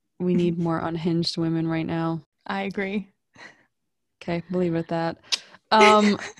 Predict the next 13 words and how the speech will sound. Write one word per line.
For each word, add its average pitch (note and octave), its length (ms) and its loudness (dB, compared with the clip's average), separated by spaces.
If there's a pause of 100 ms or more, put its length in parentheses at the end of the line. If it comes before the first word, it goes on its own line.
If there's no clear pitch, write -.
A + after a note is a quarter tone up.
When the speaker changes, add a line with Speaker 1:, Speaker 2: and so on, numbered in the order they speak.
Speaker 2:
<laughs> - 320 -18
Speaker 1:
so D4 400 6
do D4+ 180 2
you, C#4+ 100 6 (840)
so G#3+ 240 0
do F#3+ 80 0
you G3+ 80 4
wanna G#3 240 2
read, G3+ 340 0 (440)
um, F#3+ 160 4
we're F#3+ 100 4
gonna G3+ 160 4
do A3+ 240 2